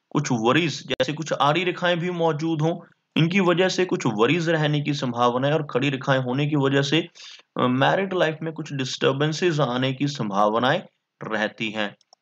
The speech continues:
अगर हम बात करें चंद्र पर्वत की, चंद्र पर्वत के ऊपर आपको कुछ रेखाएं नजर आएंगी, कुछ हल्की ऐसी रेखाएं जिसकी वजह से ट्रैवलिंग रहेगा और कुछ एंग्जाइटी के चांसेस इनकी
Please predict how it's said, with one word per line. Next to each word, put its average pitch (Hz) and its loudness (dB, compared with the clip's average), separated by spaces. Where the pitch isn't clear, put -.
अगर 131 0
हम 143 2
बात 156 2
करें 170 -6
चंद्र 165 -4
पर्वत 147 0
की, 190 -4
चंद्र 196 2
पर्वत 208 2
के 226 -4
ऊपर 208 0
आपको 180 0
कुछ 190 -12
रेखाएं 156 -2
नजर 190 -4
आएंगी, 190 0
कुछ - -12
हल्की 143 -2
ऐसी 151 2
रेखाएं 160 -2
जिसकी 156 -2
वजह 147 2
से 147 2
ट्रैवलिंग 135 0
रहेगा 139 4
और 165 0
कुछ 208 -4
एंग्जाइटी 175 0
के 247 -4
चांसेस 196 -4
इनकी 208 -6